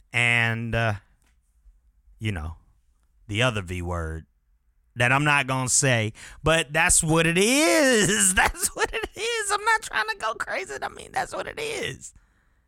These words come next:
It's insane. There was an interview that just popped up where a guy was asking the, the, uh, maga lady, like, "What does that mean if,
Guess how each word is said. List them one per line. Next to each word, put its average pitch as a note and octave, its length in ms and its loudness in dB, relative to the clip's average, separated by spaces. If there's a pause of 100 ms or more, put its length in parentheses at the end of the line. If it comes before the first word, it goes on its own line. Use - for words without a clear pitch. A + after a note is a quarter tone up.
(880)
It's A#3 240 4
insane. B3 720 2 (840)
There F3+ 200 4
was A3+ 160 6
an G3 100 4
interview A3 380 4
that G3+ 300 4
just F#3 280 2
popped G3 300 2
up F#3 140 2
where D#3+ 160 4
a C#3+ 60 0
guy D#3 220 4
was C3+ 160 0
asking D3+ 500 2
the, B2+ 240 0
the, A#2+ 600 2
uh, A#2+ 300 4
maga C3 340 2
lady, B2 320 0
like, A#2+ 340 0
"What C#3 160 -2
does C3+ 140 -4
that A#2+ 180 2
mean B2 360 0
if, A2 180 0